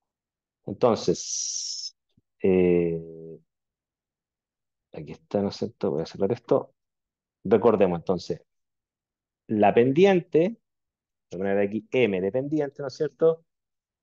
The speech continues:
Va a ser igual a la pendiente promedio más menos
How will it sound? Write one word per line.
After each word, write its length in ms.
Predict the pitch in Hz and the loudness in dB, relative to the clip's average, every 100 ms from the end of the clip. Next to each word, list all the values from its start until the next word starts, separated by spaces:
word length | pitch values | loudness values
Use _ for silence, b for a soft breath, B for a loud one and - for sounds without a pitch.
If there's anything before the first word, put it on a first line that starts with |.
| _ | _
Va 80 | 117 | -2
a 20 | |
ser 200 | 107 113 | 0 0
igual 300 | 110 110 107 | 2 4 2
a 60 | 92 | 2
la 260 | 87 90 - - | -2 -6 -10 -8
pendiente 800 | 98 95 117 120 - 104 95 - _ _ _ _ _ _ _ | -6 -2 -2 -2 -4 -4 -4 -6 _ _ _ _ _ _ _
promedio 800 | 135 156 180 180 170 170 190 233 _ _ _ _ _ _ _ _ _ _ _ 415 _ _ _ _ _ _ _ _ _ - | -4 -2 -2 0 0 0 0 -4 _ _ _ _ _ _ _ _ _ _ _ _ _ _ _ _ _ _ _ _ _ -12
más 400 | 90 131 147 156 | -4 -2 -2 -2
menos 560 | 160 160 165 175 - | -2 0 -2 -4 -10